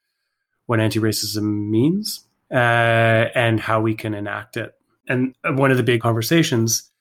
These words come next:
is about who enacts it and how, and, and where is the kind of relay between people with lived experience of racism, people who are racialized,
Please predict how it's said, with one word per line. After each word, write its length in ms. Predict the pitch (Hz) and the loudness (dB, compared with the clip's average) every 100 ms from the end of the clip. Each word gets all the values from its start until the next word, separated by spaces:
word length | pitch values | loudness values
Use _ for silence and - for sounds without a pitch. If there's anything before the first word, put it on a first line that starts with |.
| _ _ _ _ | _ _ _ _
is 100 | 117 | -4
about 240 | 113 113 107 | -2 -2 -2
who 300 | - 135 135 | 0 4 4
enacts 400 | 120 110 - 113 | 2 -2 -4 -8
it 100 | 107 | -8
and 140 | 110 | -8
how, 420 | 110 123 113 110 | -6 -4 -2 -2
and, 160 | 110 110 123 | -2 -6 -6
and 140 | 113 | -6
where 240 | 113 113 110 | -4 -2 -4
is 140 | 107 | -6
the 100 | 117 | -10
kind 260 | - 110 107 | -8 -6 -6
of 160 | 104 110 _ | -8 -18 _
relay 600 | 117 127 131 117 104 113 - _ _ _ _ _ _ | 0 4 4 2 0 -4 -10 _ _ _ _ _ _
between 760 | 117 113 120 113 107 107 107 - _ _ | -6 -4 0 0 0 -2 -4 -10 _ _
people 240 | 123 113 113 | -4 0 -2
with 140 | 113 | 0
lived 160 | 117 113 | -2 -2
experience 720 | 110 - 113 113 110 104 110 | -6 -2 0 0 -2 -4 -8
of 80 | 104 | -6
racism, 560 | 104 101 104 110 107 | -6 -6 -6 -4 -4
people 260 | 107 113 107 | -4 -4 -2
who 60 | |
are 120 | 107 104 | -2 -2
racialized, 720 | 107 - 110 107 113 - | -2 -2 -2 0 -2 -6